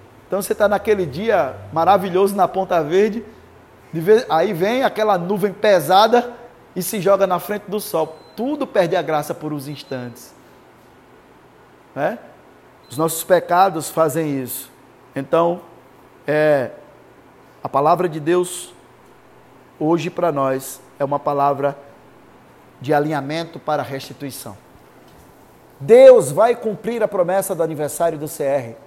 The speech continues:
restituição. E para cada tempo de arrependimento, imediatamente virá um tempo de restituição. Essa casa não está mais esperando tempos para restituição.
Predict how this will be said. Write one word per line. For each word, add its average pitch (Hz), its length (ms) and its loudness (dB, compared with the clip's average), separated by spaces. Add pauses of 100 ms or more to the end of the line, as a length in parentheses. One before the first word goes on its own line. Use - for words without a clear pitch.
restituição. 156 1000 -8 (1300)
E 151 60 -10
para 175 220 2
cada 196 260 -2
tempo 220 320 -4
de 190 80 -2
arrependimento, 170 920 -8 (680)
imediatamente 226 1040 0
virá 143 240 -2
um 135 80 -8
tempo 143 260 -10
de 127 80 -12
restituição. 131 640 -12 (880)
Essa 190 220 0
casa 220 340 0
não 220 160 -2
está 226 220 -4
mais 208 260 -2
esperando 185 1040 -2 (600)
tempos 208 560 0
para 160 240 -2
restituição. 143 840 -8